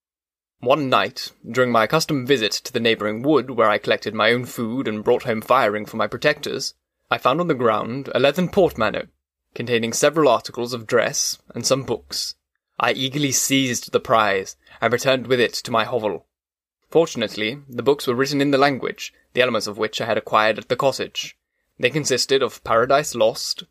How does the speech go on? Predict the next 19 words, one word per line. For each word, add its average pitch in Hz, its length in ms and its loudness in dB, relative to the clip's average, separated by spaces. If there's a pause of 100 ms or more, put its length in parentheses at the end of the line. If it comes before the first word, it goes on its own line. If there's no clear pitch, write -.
(140)
a 131 60 0
volume 123 320 2
of 135 160 -4
Plutarch's 127 500 0
Lives, 110 460 0 (260)
and 113 140 -6
The 117 60 -4
Sorrow 147 420 4
of 117 160 0
Werter. 117 500 0 (840)
The - 140 -2
possession 135 440 0
of 117 180 -4
these 127 260 -2
treasures 120 560 -2
gave 127 280 -4
me 127 140 -4
extreme 127 800 -2
delight. - 540 -8